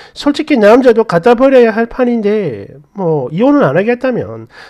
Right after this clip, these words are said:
차라리 그냥 그 돈 이억도 안 받고 완전히 연 끊어버리는 게 베스트로 보입니다. 사 번.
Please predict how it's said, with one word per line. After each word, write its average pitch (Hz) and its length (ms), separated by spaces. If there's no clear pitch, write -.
차라리 311 340
그냥 277 300
그 285 140
돈 285 180
이억도 233 360
안 180 160
받고 202 260
완전히 240 460
연 254 220
끊어버리는 269 560
게 254 140
베스트로 269 500
보입니다. 190 600
사 - 260
번. 156 240